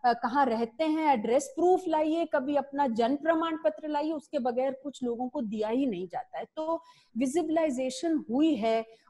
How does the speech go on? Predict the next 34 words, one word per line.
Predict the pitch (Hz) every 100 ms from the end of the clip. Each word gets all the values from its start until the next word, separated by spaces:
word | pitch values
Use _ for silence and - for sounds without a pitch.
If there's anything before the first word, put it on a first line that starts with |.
| 233
of | 202 -
poverty | 226 226 277 285 262
हमारे | 226 202 208
देश | 190 190 208 220
में | 214
जो | 208 208 -
है, | 185 208
जो | 196 196
सामने | 196 196 185 185
आई | 165 175
है। | 233 - _ _ _
पर | 277 262
बिल्कुल | 220 294 311 359
सही | 349 254 254 302
आपने, | - 208 - 233 233 - _
अ, | 240
बात | 202 214 220
उठाई | 233 202 190 202
कि | 262 254 -
एक | 302 302 202
बड़ा | 185 277 349 349
concern | - 240 220 - 240 247
सब | - 339 330
लोगों | 269 233 233
के | 214 214
लिए | 208 196
यही | 196 196 226 262
रहा | 175 185
है | 170 196 196 _ _ _
कि | 294 285 - -
हम | 311
कहाँ | 311 240 247 320
से | 302
खाएंगे | - - 214 220 226 233 233